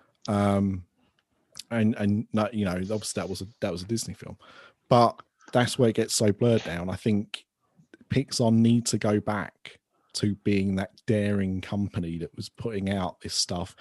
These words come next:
I mean, Pixar used to cause toy makers massive problems because they'd show 'em something like Up and they'd be like, "Well, how am I making toys for Up? You know, who's buying toys from this film?"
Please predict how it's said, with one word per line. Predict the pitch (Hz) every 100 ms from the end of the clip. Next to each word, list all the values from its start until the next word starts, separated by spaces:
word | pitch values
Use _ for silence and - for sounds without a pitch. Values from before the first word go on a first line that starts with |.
| - - -
I |
mean, | 170 175 - - - _ _
Pixar | - 233 - 147 131
used | 147 131
to | 135
cause | - 160 131 104 -
toy | - 147 147
makers | 107 95 101 98 - -
massive | 117 131 - 110 104
problems | 139 135 - - - - - - _ _ _ _ _ _ _ _
because | 135 - 139 123
they'd | 127
show | - - 151 139
'em | 110
something | - 113 113
like | 104 104 101 -
Up | 120 - _ - - _ _ _ _ _ _ _ _ _ _ _
and | 117
they'd | 117
be | 127
like, | 127 127
"Well, | 127 123
how | 139 131
am |
I | 127
making | 127 - 123
toys | - 123
for | - 110
Up? | 120 - _ _ _ _ _ _ _ _ _ _ _ _ _ _ _ _ _ _ -
You |
know, | 113
who's | 107 143 127
buying | - 123 113
toys | 113 123 113 95 -
from | - 107
this | 95
film?" | - 107 82